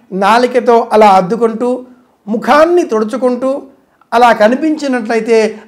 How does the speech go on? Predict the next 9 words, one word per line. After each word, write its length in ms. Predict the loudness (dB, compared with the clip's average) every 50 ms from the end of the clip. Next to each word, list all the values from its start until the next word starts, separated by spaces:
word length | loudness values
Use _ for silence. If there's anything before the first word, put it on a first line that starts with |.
| _ -2
అత్యద్భుతమైన 1120 | -2 -2 -4 -6 -2 0 0 0 0 -2 -4 -4 -2 0 0 -2 0 -2 -2 -2 -2 -2 -4
శుభ 240 | -4 -6 -2 -2
ఫలితమని 600 | 0 0 0 0 -2 0 -2 -2 -2 0 -2 -2
వివరిస్తుంది. 1080 | -2 -2 -4 -4 -4 -6 -8 -10 -14 -16 -16 -16 -14 -12 -10 -10 -10 -10 -12 -14 -16 -20 -20 _ _ _ _ _ _ _ _ _ _ _ _ _ _ _ _ _ _ -4
ఒక్క 380 | 0 0 0 0 -2 -2 -2 -2
కాకి 640 | 0 0 2 4 4 4 4 4 2 0 0 2
ఎదురుగా 520 | 2 0 2 0 0 0 2 2 4 4
వెళితే 460 | 4 4 2 0 0 0 0 2 2 2
అపశకునం, 760 | 0 -2 -4 -4 -6 -6 -8 -8 -6 -6 -6 -6 -6 -10